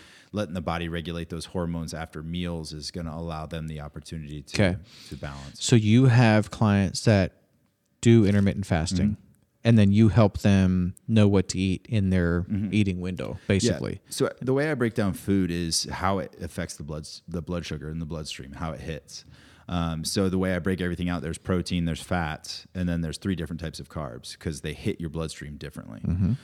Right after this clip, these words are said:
Speaker 1: So you have your fast-burning carbs, your fruits, your, you know, your sugars-based, uh, natural foods. Obviously, we're not putting Snickers bars in there or anything like that.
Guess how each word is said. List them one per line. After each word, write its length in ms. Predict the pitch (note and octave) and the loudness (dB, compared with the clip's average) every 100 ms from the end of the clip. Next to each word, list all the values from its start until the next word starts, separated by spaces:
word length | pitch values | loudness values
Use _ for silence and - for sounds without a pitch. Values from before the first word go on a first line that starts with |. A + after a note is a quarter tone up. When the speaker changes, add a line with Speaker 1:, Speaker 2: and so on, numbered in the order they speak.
| - | -10
Speaker 1:
So 140 | - F#2 | -6 -2
you 100 | F2+ | 0
have 100 | F2 | -2
your 80 | D#2+ | -2
fast-burning 520 | E2+ E2 - E2 D#2 | -6 -6 -6 -8 -8
carbs, 340 | D#2 D2+ D#2 | -10 -10 -8
your 160 | E2 D#2 | -8 -8
fruits, 560 | - - F2+ D#2+ - | -8 -2 -2 -2 -8
your, 420 | E2+ E2 D#2+ D#2+ D2+ | -8 -6 -8 -12 -10
you 160 | F#2+ F2 | -8 -6
know, 200 | D#2 D#2 | -6 -8
your 200 | E2+ D2+ | -8 -8
sugars-based, 1040 | - G2+ D#2 D2 D2+ E2 D#2 - - - - | -6 -6 -6 -12 -10 -8 -8 -8 -10 -16 -12
uh, 320 | E2+ D#2 D2 | -10 -8 -8
natural 460 | D2+ E2+ D2+ - D#2+ | -6 -6 -6 -8 -12
foods. 380 | - D2+ D2+ D2 | -10 -10 -10 -10
Obviously, 380 | D2+ D#2 - D2+ | -10 -10 -10 -10
we're 100 | D2+ | -10
not 180 | D#2 - | -10 -10
putting 240 | - - | -12 -12
Snickers 440 | - D#2 D2+ D2+ D2 | -12 -12 -10 -12 -10
bars 340 | D#2 D#2 D2+ | -8 -6 -8
in 140 | D#2 | -10
there 280 | D2+ D2+ D#2 | -10 -8 -8
or 40 | D#2+ | -8
anything 300 | D#2 - D2+ | -10 -10 -12
like 160 | D2 | -10
that. 260 | D2 D2+ | -10 -12